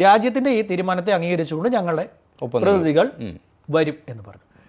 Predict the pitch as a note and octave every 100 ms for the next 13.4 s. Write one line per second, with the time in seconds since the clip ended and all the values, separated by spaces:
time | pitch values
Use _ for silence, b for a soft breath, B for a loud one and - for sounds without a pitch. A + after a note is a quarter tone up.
0 | b D#3+ - G3 F3+ D#3 D#3+ F3+ G3+ G3
1 | F3+ E3 - - D3 D#3 F3 F3+ E3 C#3+
2 | - - G2 F2 - D3+ D#3 F#3 G#3+ G3+
3 | E3 E3+ F#3 F#3+ F3 E3+ C#3+ B2 G#2 F#2+
4 | - G#2 G2 F2+ E2 - D3 A#2+ - F2
5 | - _ _ _ _ _ _ _ - D3+
6 | E3+ A3 A3 - E3 E3+ F#3 F#3 E3 D#3
7 | - _ b b b A3 A#3+ A3 G#3+ F#3+
8 | F#3+ - _ _ E3 C#3 B2+ - - B2
9 | G2+ G2 b b - E3 E3+ F3 A3 C4+
10 | C4+ A#3+ G#3+ G#3 G#3 F3+ D#3+ D3+ - _
11 | - D#3+ G3+ B3+ G3+ F3 E3+ F3 G#3+ G3+
12 | E3 D#3 D3 C#3 D3+ D3+ C#3+ C3+ C#3+ D3
13 | E3 - D3